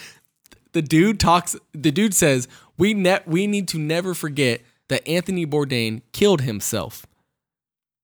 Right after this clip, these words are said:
And then he f-, makes, he makes it funny,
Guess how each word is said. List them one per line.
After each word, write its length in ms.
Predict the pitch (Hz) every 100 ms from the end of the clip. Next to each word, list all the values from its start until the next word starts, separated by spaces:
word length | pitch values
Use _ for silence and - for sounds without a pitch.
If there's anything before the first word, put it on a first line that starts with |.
| _
And 160 | 165 180
then 100 | 185
he 180 | 175 208
f-, 300 | - 175 185
makes, 380 | 190 208 - - _
he 260 | - 196
makes 320 | 196 208 202 214
it 260 | - _
funny, 560 | - 170 196 262 285